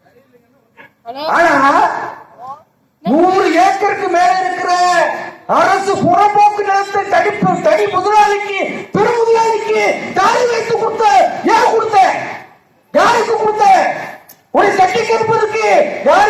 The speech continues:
இல்லைன்னு நினைச்சிட்டு இருக்கா இந்த அரசு? திமுக சர்க்காரை பார்த்து கேட்கிறேன்.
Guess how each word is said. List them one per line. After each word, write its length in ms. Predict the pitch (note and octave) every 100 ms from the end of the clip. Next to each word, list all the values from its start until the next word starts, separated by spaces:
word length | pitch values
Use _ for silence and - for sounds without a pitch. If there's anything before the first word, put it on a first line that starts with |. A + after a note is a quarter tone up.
| F#4+
இல்லைன்னு 280 | G#4 G#4+ F#4+
நினைச்சிட்டு 300 | F#4+ F#4+ F4
இருக்கா 180 | F4 E4+
இந்த 120 | D#4 E4+
அரசு? 280 | - G4+ G#4+ F4+ - - - - _ _ _ _ _ -
திமுக 320 | F#4+ A4 A4 G4 F#4
சர்க்காரை 340 | F#4 G4+ F#4+ F#4+ F#4
பார்த்து 160 | F#4 F#4 F4
கேட்கிறேன். 420 | E4+ E4 D4